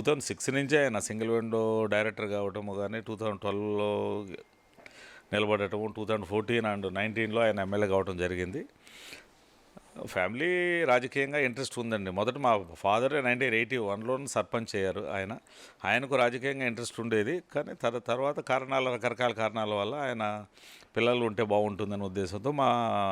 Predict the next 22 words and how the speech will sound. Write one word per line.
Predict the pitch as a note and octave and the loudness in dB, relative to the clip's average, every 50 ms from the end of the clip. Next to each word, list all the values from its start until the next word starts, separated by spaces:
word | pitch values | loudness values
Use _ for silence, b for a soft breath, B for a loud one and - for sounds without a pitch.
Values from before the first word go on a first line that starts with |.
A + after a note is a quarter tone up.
| G2 G2 - - - | -2 -2 -6 -6 -6
అన్నను | G2 G#2 G#2+ A2 A2 G2+ G2 F#2+ F#2 F#2 D#2+ | -4 -2 -2 0 0 0 -2 -2 -2 -4 -4
ఎంకరేజ్ | F2 F#2+ F2+ - G2+ G2 - - F#2+ | -4 -4 0 0 0 0 0 0 -2
చేయటం | F#2 E2+ F#2 E2+ | -2 -2 -2 -4
జరిగింది. | E2+ F2 E2+ E2 F2 E2+ D#2+ D2 B B B B B B B - | -4 -4 -6 -8 -10 -14 -14 -16 B B B B B B B -2
మొదట | E2 E2 G#2 G#2+ D3 | 0 0 2 2 2
ఇంట్లో, | D3+ D3 C3 B2+ A#2+ A2 - - - G#2 G2 G2+ G2 F#2+ D2+ | 2 2 2 -2 -6 -10 -12 -8 -6 -6 -4 -4 -4 -6 -6
ఇంట్లో | - F#2+ G2+ - C#3+ D3 C#3 | -6 -8 -2 0 4 4 4
ఒకరుంటే | B2 A2 A2+ A#2 B2 A#2 C#3+ A#2+ - | 4 2 0 -2 0 0 0 2 4
చాలు | A#2+ A#2 A#2 B2 B2 | 4 4 4 2 0
అని | A#2+ A2+ | 0 0
అనుకున్నామండి. | G#2 G2+ G2+ G#2 A2 G#2+ G2 F2+ E2+ E2+ E2 E2+ F2+ B B B B B B B B B B - | -2 -2 -2 -4 -4 -2 -2 -4 -4 -6 -8 -10 -12 B B B B B B B B B B -8
సరే, | - - G#2 B2+ | -6 -4 -2 -2
ఇప్పుడున్న | C#3+ A#2+ C3+ C3 C3 C3 C#3 C#3+ | -2 -2 -2 -2 -2 0 2 2
అవకాశాలు | C#3 C3 C3 A#2+ C3 C3 B2 - - B2+ C3 C3 B2+ B2 B2 A#2+ A2+ - | 4 4 4 4 2 2 2 0 -2 -4 -4 -4 -4 -4 -4 -6 -4 -4
ప్రకారం | A#2+ A2 - A#2 A2+ A2 A#2 B2 B2+ B2 B2 A#2+ | -4 -2 0 0 0 2 0 -2 -2 -4 -4 -2
మా | A2+ A2 A2 A2 A2 A2 A2 G#2+ G#2+ G#2+ G#2 G#2 G#2+ G2+ - - _ _ _ _ _ _ _ _ _ - | -2 0 0 0 0 0 0 0 0 0 0 -2 -4 -6 -8 -14 _ _ _ _ _ _ _ _ _ -6
ప్రీతమ | G2+ G#2+ G2+ - A2+ G#2+ G#2+ | -6 -4 -2 -2 -2 -2 -2
ముఖ్యమంత్రి | G#2 G2+ G2 G2 F#2+ - - G#2 G#2+ G2+ G#2+ G2+ | -2 -2 -2 -4 -4 -2 -2 -2 0 0 0 2
గారు | G2 G2 G2+ G2+ G2 A#2+ C#3 - - B B B B B B B - | 2 2 2 2 2 0 -2 -4 -8 B B B B B B B -12
ఇచ్చిన | - F2+ - - A#2 | -10 -2 0 2 4
అవకాశం | A2+ G#2+ G2 G#2 A2 G#2 - - G2+ G2 | 4 2 2 0 -2 -2 -2 -6 -10 -8
మేరకు, | G2+ G2 G2 G#2 G2+ - C#3 C#3+ | -6 -6 -6 -6 -8 -10 -10 -10